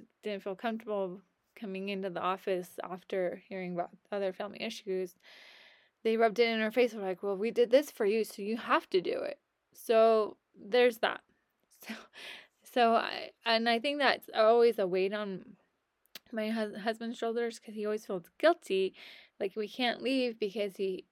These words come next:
his parents did this for him. So now that that guy's gone, we've, years have passed now, like,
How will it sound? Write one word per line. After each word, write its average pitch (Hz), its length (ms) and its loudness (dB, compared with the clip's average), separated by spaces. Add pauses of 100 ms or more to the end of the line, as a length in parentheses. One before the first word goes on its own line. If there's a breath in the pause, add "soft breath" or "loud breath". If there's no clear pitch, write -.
(120)
his 214 260 -12
parents 202 340 -8
did - 180 -6
this - 240 -6
for - 160 -10
him. - 260 -16 (1000 loud breath)
So - 140 -6
now 262 180 8
that 320 180 8
that 262 180 10
guy's 262 280 6
gone, 214 500 4
we've, 190 220 0 (400 loud breath)
years 220 280 0
have 233 200 -2
passed 214 480 -4
now, 180 320 -6
like, 170 380 -8